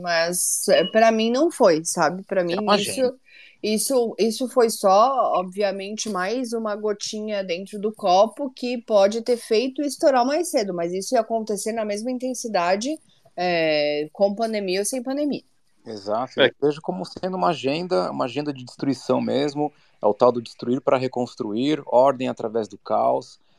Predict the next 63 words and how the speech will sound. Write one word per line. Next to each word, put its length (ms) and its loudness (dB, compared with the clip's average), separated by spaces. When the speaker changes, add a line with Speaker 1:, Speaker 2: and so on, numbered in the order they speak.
Speaker 2:
O 60 -10
Fed 300 -2
sabe 460 -2
exatamente 540 -6
o 40 -20
que 60 -6
ele 80 -12
fez 200 -8
com 100 -14
os 80 -12
bancos, 340 -6
ele, 180 2
ele, 220 -4
ele 140 -2
sabe 240 2
exatamente 560 0
como 160 -2
que 80 -16
tá 100 4
o 60 6
balance 320 -2
sheet 240 -12
de 100 -16
cada 260 -2
um 80 -6
dos 140 -12
bancos. 460 -10
Então, 120 -10
assim, 180 -8
não 80 -6
foi 180 -2
nada 280 0
assim, 240 -6
"Ah, 520 -2
crise 200 -12
de 140 -14
insolvência, 800 -6
o 180 -8
pessoal 260 -6
tá 140 -4
pedindo 320 -8
saque", 360 -2
não. 280 -4
Ele 60 -12
Speaker 3:
Mas 200 2
pensa 220 4
Speaker 2:
sabia 140 2
Speaker 3:
só, 140 6
Speaker 2:
que 100 10
Speaker 3:
Wicca, 260 0
segura, 400 4
Speaker 2:
Pode 120 4
Speaker 3:
segura 200 -2
Speaker 2:
seguir. 120 2
Speaker 3:
teu 60 2
raciocínio 580 2
nesse, 280 2
Speaker 2:
Mano. 200 2
Speaker 3:
nesse, 400 0
nessa 220 0
questão 280 -2
do 100 0
Fed, 460 0